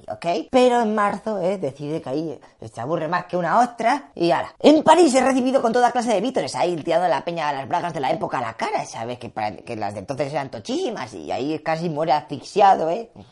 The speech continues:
Un desastre habría sido, no sabes. Y claro, los países que la habían derrotado en la batalla de las naciones de Leipzig, ¿eh? que está en Alemania, pues fliparon. Diciendo, "¿qué cojones hace este tío otra vez aquí? ¿No aprendéis o qué pasa?". Recordad que la batalla esta que os acabo de contar, que tiene, por cierto, hay un monumento todo guapo ahí,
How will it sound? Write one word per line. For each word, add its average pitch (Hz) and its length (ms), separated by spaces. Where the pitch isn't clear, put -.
Un 104 100
desastre 127 500
habría 117 240
sido, 143 260
no 127 120
sabes. - 320
Y 240 160
claro, 143 260
los 160 140
países 269 280
que 269 80
la 247 60
habían 247 200
derrotado 220 440
en 151 80
la 135 80
batalla 180 300
de 190 60
las 185 120
naciones 175 380
de 156 80
Leipzig, 170 480
¿eh? 143 160
que 117 80
está 107 140
en 117 80
Alemania, 151 640
pues - 360
fliparon. - 460
Diciendo, - 280
"¿qué - 140
cojones 113 320
hace 110 140
este - 160
tío 113 160
otra 143 140
vez 139 120
aquí? 233 380
¿No 202 100
aprendéis 285 540
o 190 100
qué - 120
pasa?". - 520
Recordad 254 380
que 208 80
la 151 80
batalla 180 180
esta 180 140
que 160 60
os 156 40
acabo 147 220
de 147 80
contar, 127 420
que - 80
tiene, 104 180
por 98 140
cierto, 110 220
hay 110 80
un 107 80
monumento 107 320
todo 123 140
guapo 139 420
ahí, 175 240